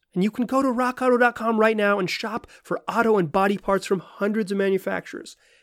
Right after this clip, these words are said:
They've got everything you need, from engine control modules to brake parts to tail lamps, motor oil, and even new carpet.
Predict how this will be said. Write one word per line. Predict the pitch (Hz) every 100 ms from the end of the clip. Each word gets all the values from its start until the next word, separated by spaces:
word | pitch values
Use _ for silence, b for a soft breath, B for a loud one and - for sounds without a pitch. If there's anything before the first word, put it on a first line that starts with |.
| b
They've | 240 269
got | 285
everything | 277 277 262 277
you | 269
need, | 277 185 - _ _ _ _
from | 190 - -
engine | 233 233
control | 240 247 220 208
modules | 202 185 175 175
to | -
brake | 131 180 214 -
parts | 196 180 -
to | -
tail | - 208 220
lamps, | 208 196 185 -
motor | 156 175 208 226
oil, | 208 202 202
and | 202
even | 233 240 202
new | 208 214 _
carpet. | - 208 240 - -